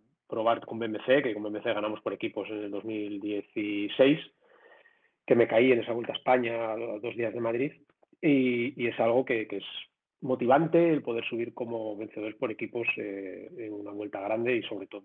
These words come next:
también en ese dos mil trece cuando el equipo Euskaltel, pues luego todos supimos el final, ¿no? Que,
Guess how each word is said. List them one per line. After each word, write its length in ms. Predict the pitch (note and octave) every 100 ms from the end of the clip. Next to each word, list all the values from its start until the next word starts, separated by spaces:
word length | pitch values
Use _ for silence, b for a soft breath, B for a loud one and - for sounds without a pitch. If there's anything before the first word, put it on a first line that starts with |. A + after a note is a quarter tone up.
| -
también 280 | G#2 G#2 G#2
en 100 | G2
ese 100 | A2+
dos 140 | G#2+
mil 100 | G#2+
trece 300 | A2 A2 B2+
cuando 560 | - G#2 G2 F#2 F#2 F#2+
el 80 | F#2+
equipo 300 | - F#2+ G2+
Euskaltel, 400 | - G2 - G2
pues 220 | A2 -
luego 240 | E2 F#2 -
todos 160 | G#2 F#2 -
supimos 340 | - G2+ F#2+
el 100 | G2
final, 280 | - G2+ F#2
¿no? 100 | A#2
Que, 200 | F#2+